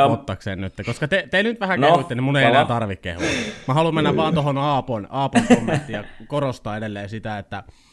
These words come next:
Speaker 1: tilanne on mikä on. Tiedetään, että Hamilton joutuu käymään varikolla, tiedetään, että Hamilton valahtaa sieltä pois.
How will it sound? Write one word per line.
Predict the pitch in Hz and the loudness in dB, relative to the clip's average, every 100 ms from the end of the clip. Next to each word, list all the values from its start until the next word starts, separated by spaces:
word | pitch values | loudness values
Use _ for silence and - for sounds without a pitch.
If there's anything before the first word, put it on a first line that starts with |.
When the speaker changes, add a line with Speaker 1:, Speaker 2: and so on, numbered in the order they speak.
| - _ _ | -20 _ _
Speaker 1:
tilanne | 151 170 156 135 | -2 0 2 0
on | |
mikä | 123 120 117 | -2 -4 -4
on. | 113 | -4
Tiedetään, | 127 131 120 | -4 -2 -2
että | 135 | -2
Hamilton | 131 127 127 117 | -2 -4 -6 -6
joutuu | 110 113 107 | -6 -8 -6
käymään | 113 110 104 | -6 -6 -8
varikolla, | 107 107 104 101 | -8 -8 -8 -8
tiedetään, | 110 104 107 | -8 -8 -8
että | 113 | -8
Hamilton | 110 110 104 104 | -8 -8 -8 -10
valahtaa | 101 98 104 | -10 -10 -10
sieltä | 101 98 | -10 -10
pois. | - 101 104 - | -8 -8 -8 -12